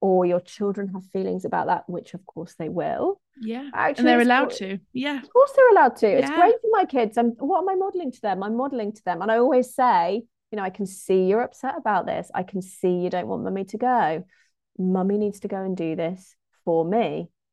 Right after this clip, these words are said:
Speaker 1: And I'm sorry that you're not happy about it. I can see you really wish, you really want me to stay. I, I'm not like, "Shut up, you're being silly." I'm like, I'm re-,
Speaker 2: <laughs>
Speaker 1: I'm,
Speaker 2: Yeah.
Speaker 1: I'm validating what I'm saying
Speaker 2: Yeah.
Speaker 1: and,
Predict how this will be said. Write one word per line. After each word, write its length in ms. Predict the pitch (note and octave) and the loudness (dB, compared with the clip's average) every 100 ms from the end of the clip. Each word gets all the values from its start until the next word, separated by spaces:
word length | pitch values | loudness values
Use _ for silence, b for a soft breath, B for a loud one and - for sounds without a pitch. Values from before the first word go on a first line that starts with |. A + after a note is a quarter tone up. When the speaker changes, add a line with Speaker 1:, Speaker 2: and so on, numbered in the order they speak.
| - | -12
Speaker 1:
And 100 | F3+ | -8
I'm 100 | F3 | -8
sorry 460 | - - F#3 F#3 G3 | -12 -8 -4 -2 -4
that 140 | G3+ | -4
you're 100 | G#3 | -6
not 200 | G3 F#3+ | -8 -12
happy 240 | F#3+ - G3 | -14 -10 -10
about 400 | F#3+ F#3 F#3 - | -8 -10 -12 -16
it. 60 | - | -16
I 60 | |
can 180 | - F3+ | -14 -14
see 220 | - - | -10 -4
you 220 | F#3 F#3 | -4 -4
really 220 | G3+ F#3+ G3+ | -6 -8 -8
wish, 280 | F#3+ - | -10 -12
you 60 | - | -12
really 260 | G3 F#3+ G3 | -10 -8 -8
want 160 | G3+ | -8
me 80 | G3+ | -10
to 120 | G3 | -14
stay. 540 | G3 - F3 E3+ F3 G3 | -16 -8 -6 -4 -6 -6
I, 80 | G#3+ | -4
I'm 160 | A3 A#3+ | 2 4
not 160 | C#4 A#3 | 4 4
like, 240 | E3+ - | 2 0
"Shut 380 | - - G3+ - | -8 -8 -8 -4
up, 100 | - | -2
you're 100 | F#3 | 0
being 160 | F3 G3 | -2 2
silly." 380 | D4 G3 D#3+ G3+ | 4 4 2 4
I'm 100 | D#4 | 6
like, 280 | A#3+ F4 F4+ | 8 8 6
I'm 140 | - | 4
re-, 80 | D4 | 4
Speaker 2:
<laughs> 20 | |
Speaker 1:
I'm, 260 | - C#4 C#4+ | 4 4 2
Speaker 2:
Yeah. 640 | A#3+ - F#4 D5+ C4+ G3+ | -2 -6 -4 -2 0 -2
Speaker 1:
I'm 200 | D4 C#4+ | -2 -2
validating 800 | D4+ F4 D4 A3+ G#3+ G#3+ G3+ F#3+ | 4 6 4 4 0 -2 -6 -6
what 120 | F#3 | -4
I'm 220 | F#3 G3 G3 | -2 -2 -4
saying 300 | G3+ F#3+ G#3 | -2 -2 -2
Speaker 2:
Yeah. 160 | G#3 | -2
Speaker 1:
and, 140 | G#3+ | -2